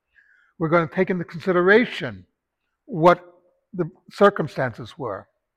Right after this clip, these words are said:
Uh, so in other words, it's a very big misunderstood thing. And it also does not mean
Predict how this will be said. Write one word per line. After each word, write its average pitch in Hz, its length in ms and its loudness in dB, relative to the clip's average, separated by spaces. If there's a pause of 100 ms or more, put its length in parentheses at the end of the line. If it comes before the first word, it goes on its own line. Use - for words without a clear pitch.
(1160)
Uh, 151 300 2 (840)
so 180 200 0
in 170 80 2
other 202 140 6
words, 180 580 6 (600)
it's 180 200 -2
a 170 80 4
very 190 360 4
big 180 340 0
misunderstood 160 840 -2 (140)
thing. 170 380 0 (1000)
And 170 160 0
it 156 60 2
also 190 320 4
does 156 260 -2
not 175 360 2
mean 185 560 -2